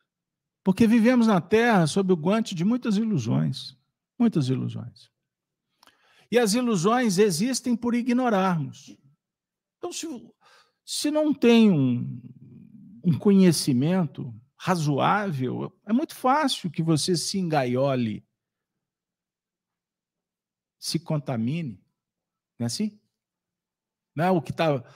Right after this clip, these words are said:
acontecendo nos dias atuais? "Vós me chamais mestre e senhor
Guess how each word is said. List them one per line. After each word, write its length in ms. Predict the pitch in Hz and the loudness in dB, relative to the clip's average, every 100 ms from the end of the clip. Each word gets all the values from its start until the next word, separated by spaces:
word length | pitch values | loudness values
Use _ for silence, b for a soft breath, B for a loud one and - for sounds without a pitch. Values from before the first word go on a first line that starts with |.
| b | b
acontecendo 680 | - 139 147 143 127 170 170 | -10 -2 -2 0 -2 -4 -4
nos 160 | 143 110 | -4 -4
dias 260 | 139 147 | -2 -2
atuais? 640 | 123 120 147 185 156 - - _ _ _ _ _ _ _ _ _ _ _ b b b b b b b | -4 -6 0 0 0 -10 -18 _ _ _ _ _ _ _ _ _ _ _ b b b b b b b
"Vós 460 | 113 139 247 262 208 | 4 8 10 10 8
me 160 | 233 | 6
chamais 520 | - 214 196 208 185 | 6 4 4 4 2
mestre 800 | 143 170 214 226 - 214 202 - _ | 2 0 2 0 -2 -2 -2 -6 _
e 120 | 220 | -4
senhor 720 | - 214 185 202 240 247 - | -2 -4 -2 2 2 0 -4